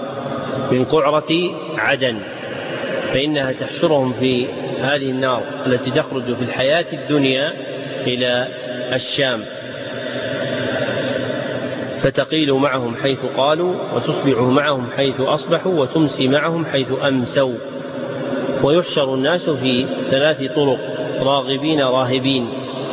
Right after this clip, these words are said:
واثنان على بعير، وثلاثة على بعير، وأربعة على بعير، وعشرة على بعير، أي يتناوبون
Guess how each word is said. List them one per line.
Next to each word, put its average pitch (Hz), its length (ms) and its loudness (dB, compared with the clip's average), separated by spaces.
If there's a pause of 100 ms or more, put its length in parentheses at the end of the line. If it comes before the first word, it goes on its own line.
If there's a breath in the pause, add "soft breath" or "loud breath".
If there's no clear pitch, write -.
(960)
واثنان 139 500 4
على 120 280 2
بعير، 143 420 2
وثلاثة 131 580 2
على 123 180 4
بعير، 135 380 2
وأربعة 139 520 2
على 120 340 2
بعير، 131 380 2
وعشرة 143 680 2
على 120 380 2 (560)
بعير، 123 400 2 (580)
أي 131 200 2
يتناوبون 139 800 4